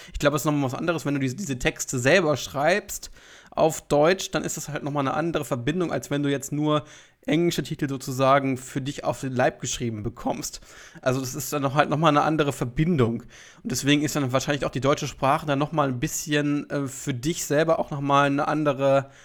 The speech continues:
nicht, nicht nur Herausforderung, auch mal eine andere Gefühlsebene, als wenn du das auf Englisch singst.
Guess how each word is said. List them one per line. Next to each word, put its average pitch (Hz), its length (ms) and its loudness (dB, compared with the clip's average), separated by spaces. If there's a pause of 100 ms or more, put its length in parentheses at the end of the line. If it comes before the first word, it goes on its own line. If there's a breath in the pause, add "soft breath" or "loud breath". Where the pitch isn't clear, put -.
(140 loud breath)
nicht, 143 140 -4
nicht 156 260 0
nur 151 100 2
Herausforderung, 170 640 0
auch 135 120 -2
mal 143 120 0
eine 139 60 -4
andere 139 220 -2
Gefühlsebene, 123 1000 0 (220 loud breath)
als 131 180 -2
wenn 120 160 2
du 127 320 4 (240 loud breath)
das 131 160 -6
auf 147 120 -6
Englisch 139 340 0
singst. 131 260 -10